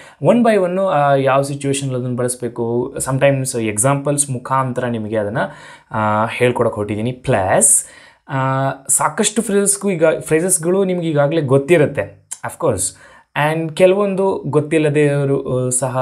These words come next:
ಆ, ಫ್ರೇಸಸ್‌ಗಳು ಇವೆ. So, ಅಂತಹ ಫ್ರೇಸಸ್‌ಗಳನ್ನ ಕಲಿತಾ ಹೋಗೋಣ. ಓಕೆ,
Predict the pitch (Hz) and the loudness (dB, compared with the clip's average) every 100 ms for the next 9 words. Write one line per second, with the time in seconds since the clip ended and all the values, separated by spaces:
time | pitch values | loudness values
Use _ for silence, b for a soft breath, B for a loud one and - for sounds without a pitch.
0 | 127 131 - 110 110 127 120 113 123 143 | 0 0 -4 -4 -2 0 0 0 0 2
1 | 101 98 - - - 131 131 139 156 165 | 2 0 -4 -16 -12 -4 -4 -2 0 0
2 | 143 127 120 107 101 143 233 B B _ | 0 -2 -2 -2 -2 -2 -4 B B _
3 | - 113 107 98 95 92 101 - B B | -2 0 0 -2 -2 0 -2 -4 B B
4 | _ - 120 - 113 - | _ -2 0 0 -4 -4